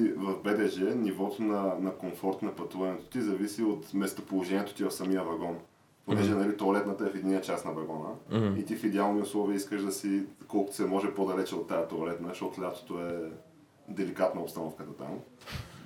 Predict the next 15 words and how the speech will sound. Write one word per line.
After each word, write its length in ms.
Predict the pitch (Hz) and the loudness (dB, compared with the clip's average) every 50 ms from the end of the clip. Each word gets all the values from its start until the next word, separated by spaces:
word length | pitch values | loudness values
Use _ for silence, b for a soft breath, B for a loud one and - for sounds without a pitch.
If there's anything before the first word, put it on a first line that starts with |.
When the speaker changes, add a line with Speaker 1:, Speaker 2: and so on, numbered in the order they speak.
| 123 - - | -12 -2 4
Speaker 1:
И 220 | 110 107 98 - | 4 4 4 4
като 200 | - 113 - 107 | 0 -2 -2 -2
добавиш 380 | 101 98 92 95 98 101 98 - | -2 -2 2 4 4 4 4 4
към 200 | - 107 98 98 | 4 2 2 2
това 180 | - - 98 98 | 4 4 4 4
и 60 | 95 | 4
тютюневия 560 | - - - 98 95 95 90 85 87 82 78 | 0 -4 0 2 2 4 4 4 2 0 0
дим, 240 | 76 87 85 85 80 | 0 0 0 0 -2
нали, 140 | 78 76 76 | -2 -2 -2
миризмата 600 | 71 80 85 87 85 82 80 90 87 - - 98 | -2 0 0 0 0 0 0 2 2 2 2 0
на 120 | 90 85 | -2 -2
цигари, 400 | 82 - 92 82 85 82 92 104 | -4 -4 -4 0 2 4 6 6
и 100 | 107 104 | 6 4
ставаше 460 | 98 - - 95 90 90 87 - - 85 | 4 2 0 2 2 2 0 -2 -4 -4
доста, 680 | 80 78 90 87 - - - 87 85 85 82 80 80 | -4 -2 -2 -4 -4 -4 -6 -4 -2 0 0 0 0